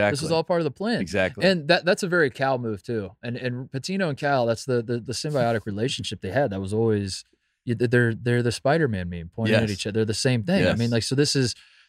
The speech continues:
Speaker 2: this is Pitino warming up his, his, his juices
Speaker 1: I'm not
Speaker 2: to
Speaker 1: a pervert. I'm Italian.
Speaker 2: Yeah.
Speaker 1: Yeah.
Speaker 2: <laughs> Did I just say the phrase "Pitino's warming up his juices" too, by the way? <laughs> Oh my God.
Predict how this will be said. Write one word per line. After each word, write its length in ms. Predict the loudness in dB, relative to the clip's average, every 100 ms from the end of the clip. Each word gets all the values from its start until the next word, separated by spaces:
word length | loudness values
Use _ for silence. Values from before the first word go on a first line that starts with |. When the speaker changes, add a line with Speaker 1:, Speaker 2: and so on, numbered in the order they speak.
| 0
Speaker 2:
this 140 | 2
is 80 | 2
Pitino 560 | 0 2 4 4 4 4
warming 320 | 2 2 2
up 180 | 0 2
his, 440 | 0 0 -4 -8
his, 380 | -4 -2 -2 -6 _
his 220 | -6 -6
juices 340 | -2 0 4 6
Speaker 1:
I'm 60 |
not 140 | 6 6
Speaker 2:
to 100 | 6
Speaker 1:
a 20 |
pervert. 380 | 6 4 2 2
I'm 100 | 0
Italian. 460 | 0 0 -2 4
Speaker 2:
Yeah. 240 | 6 8 6
Speaker 1:
Yeah. 960 | 4 4 4 4 4 4 4 4 2 0
Speaker 2:
<laughs> 1300 | -2 -12 -14 -16 _ _ _ -20 -20 -20 -8 -8 -4 0
Did 120 | 2
I 40 |
just 160 | 2 2
say 100 | 2
the 80 | 2
phrase 300 | 2 2 2
"Pitino's 500 | -2 -2 -2 -2 -2
warming 300 | -2 0 0
up 100 | -2
his 140 | -4
juices" 420 | -4 -6 -4 -2 -2
too, 180 | 0
by 160 | 2 4
the 100 | 4
way? 160 | 4 0
<laughs> 80 | -4 -12 _ -20 _ -20 -10 -2
Oh 100 | -2 -2
my 100 | -4
God. 400 | -2 0 0